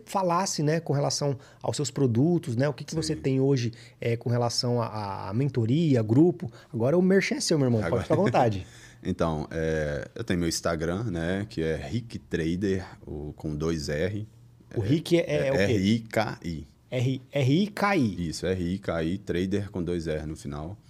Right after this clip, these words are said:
Speaker 2: Entra lá, eu tenho, toda segunda-feira eu abro uma caixinha de perguntas pra galera, pra responder mesmo dúvidas sobre a arbitragem. E ali eu tiro muita dúvida da galera também, entendeu? E eu tô com, tipo assim, eu tenho um projeto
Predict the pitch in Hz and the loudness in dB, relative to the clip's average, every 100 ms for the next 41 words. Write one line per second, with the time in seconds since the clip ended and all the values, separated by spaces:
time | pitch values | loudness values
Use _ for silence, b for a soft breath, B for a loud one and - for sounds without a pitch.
0 | b b - 87 - 90 110 92 98 - | b b -10 -6 0 2 2 2 -2 -2
1 | 107 98 87 107 107 107 90 85 - 87 | -2 0 -2 -2 -4 -2 -2 -2 -2 -2
2 | 87 85 85 80 80 - 80 76 73 78 | 0 0 0 -4 -6 -6 -8 -6 -6 -6
3 | - 76 71 78 85 82 78 - b b | -6 -6 -4 -2 -2 -2 -4 -10 b b
4 | b - 95 - 101 107 110 101 98 80 | b -4 -2 0 0 2 4 2 0 -2
5 | 95 98 85 - 82 80 80 76 - 82 | -2 0 -4 -4 -2 -2 -2 -8 -6 -2
6 | 90 92 85 - 76 - B B B - | -2 -2 -4 -6 -10 -12 B B B -8
7 | 80 80 78 80 90 113 120 110 98 107 | -4 -4 -4 -4 -6 -6 -6 -4 -2 -2
8 | 90 85 85 85 85 80 78 78 76 71 | -2 0 0 2 0 0 -2 -4 -6 -8
9 | 71 76 92 117 B B B B B - | -8 -6 -6 -6 B B B B B -20
10 | - 104 107 107 107 104 104 113 110 107 | -6 0 2 4 4 2 0 -2 -2 -2
11 | 98 - - - - 87 - 87 92 90 | -2 -8 -16 -12 -6 -4 -2 -2 2 2
12 | 85 87 90 - | 2 0 0 -6